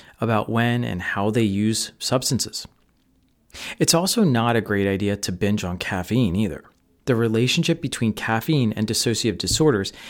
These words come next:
isn't really well researched, and individual responses obviously can vary. But here are some considerations.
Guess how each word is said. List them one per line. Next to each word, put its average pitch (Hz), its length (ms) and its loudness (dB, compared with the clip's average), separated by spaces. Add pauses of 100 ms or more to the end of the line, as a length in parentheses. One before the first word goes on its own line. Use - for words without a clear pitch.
(260)
isn't 214 440 2
really 196 300 6
well 147 300 8
researched, - 720 0 (100)
and 131 180 4
individual 147 520 4
responses 110 480 0
obviously 101 420 0
can 95 180 -4
vary. 110 340 4 (460)
But - 120 -2
here 277 180 2
are 277 60 4
some 208 200 2
considerations. 120 920 0